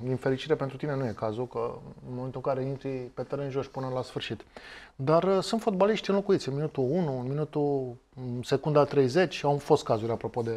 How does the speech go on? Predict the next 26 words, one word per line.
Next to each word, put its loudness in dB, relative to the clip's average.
această -4
regulă. -2
Cum 2
crezi -2
că 4
se 0
simt -2
ei? 2
Sau, 0
nu 4
știu, 0
ai 6
alt 8
gen 4
de 6
interacțiune? 4
Până 2
acum 2
am 4
luat 6
doar 6
perspectiva 2
antrenorilor 2
care 4
ne -2
spuneau: 4